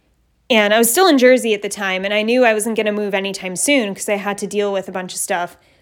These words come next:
But, um, but I had a picture of these, these, this row of palm trees on each side of the street. And I would just do my visual and I would meditate before going to Cali,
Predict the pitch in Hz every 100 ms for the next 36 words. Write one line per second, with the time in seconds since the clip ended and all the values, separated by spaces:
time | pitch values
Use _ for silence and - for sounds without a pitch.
0 | _ _ _ _ _ _ _ - 220 202
1 | 196 185 185 - _ - 240 247 294 277
2 | 294 - 254 220 233 - - - _ _
3 | _ _ - 208 196 214 220 214 233 269
4 | 262 - 240 226 233 180 156 - - 202
5 | 190 - - 185 180 175 - _ _ _
6 | _ _ _ - 220 185 196 269 254 190
7 | - _ _ _ _ 247 226 220 220 -
8 | 247 254 262 262 220 196 - 247 254 277
9 | 233 226 233 220 185 196 220 226 - 185
10 | 185 190 196 185 185 185 180 185 180 175
11 | 175